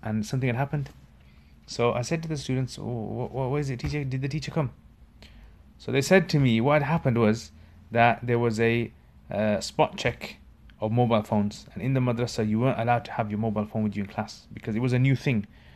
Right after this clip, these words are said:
So it became a craze, and people in lesson sometimes, you know, were texting, and so it was banned in classes. You could have it in your room, but not in your classes. So a spot check was done,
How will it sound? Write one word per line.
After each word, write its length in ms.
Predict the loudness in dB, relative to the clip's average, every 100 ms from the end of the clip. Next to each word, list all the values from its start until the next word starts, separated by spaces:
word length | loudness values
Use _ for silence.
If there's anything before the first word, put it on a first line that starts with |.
| -20
So 320 | -2 2 2 2
it 100 | -2
became 260 | 0 0
a 40 | 0
craze, 380 | 0 2 2
and 120 | 0 -2
people 280 | -4 -4
in 140 | -4 -4
lesson 420 | -4 -4 -4 -4 -10 -14
sometimes, 460 | -8 -4 -2 -2 -4
you 180 | -12 -16 -20 -8
know, 160 | -4 -4
were 180 | -4 -8 -14 -14
texting, 500 | -12 -10 -6 -2 -2
and 140 | -4 -10 -20 _ -20
so 180 | -8 -6 -2
it 60 |
was 140 | 0 2
banned 480 | 4 6 4 -2 -8
in 100 | -12
classes. 480 | -6 -8 -8 -14 -18 -20 -20 _ -20 -20 -16
You 80 | -4
could 80 | 0
have 140 | 2
it 40 |
in 40 | 4
your 100 | 4
room, 240 | 4 4
but 100 | 2
not 80 | 0
in 60 | -2
your 80 |
classes. 400 | -6 -8 -8 -12 -18 -20 -20 _ -20 _ -20
So 400 | -2 2 2 0
a 40 | -4
spot 280 | -2 0 0
check 180 | 0
was 140 | 0 4
done, 260 | 2 2